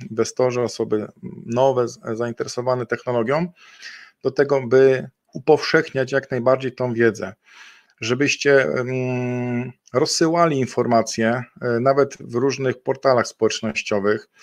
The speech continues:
Często dobrze jest, e, zamieszczać dodatkowo źródło, z którego pochodzą pewne informacje na temat naszej, e, technologii. E, to jest, e, to jest też bardzo ważne, ale ja osobiście też uważam i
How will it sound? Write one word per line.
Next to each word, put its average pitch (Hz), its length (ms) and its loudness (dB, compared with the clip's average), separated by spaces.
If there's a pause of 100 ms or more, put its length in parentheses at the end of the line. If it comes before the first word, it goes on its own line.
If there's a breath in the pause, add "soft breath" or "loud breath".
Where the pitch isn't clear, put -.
(260 loud breath)
Często 151 300 -2
dobrze 135 260 2
jest, 139 240 -2
e, 127 480 -2
zamieszczać 135 520 -2
dodatkowo 127 580 0
źródło, 123 560 4
z - 80 -12
którego 110 280 0
pochodzą 104 380 -4
pewne 107 260 -4
informacje 104 560 -2
na 107 100 0
temat 110 340 -4
naszej, 107 400 -2
e, 110 160 -2
technologii. 107 680 -4 (720 loud breath)
E, 117 180 -4
to 127 140 -2
jest, 117 160 -4
e, 117 220 0
to 131 120 -2
jest 123 120 -4
też 120 100 -4
bardzo 117 440 2 (140)
ważne, 117 640 -2 (460 soft breath)
ale 120 240 2
ja 151 160 4
osobiście 139 460 -6
też 139 200 -4
uważam 131 580 2
i 120 100 -10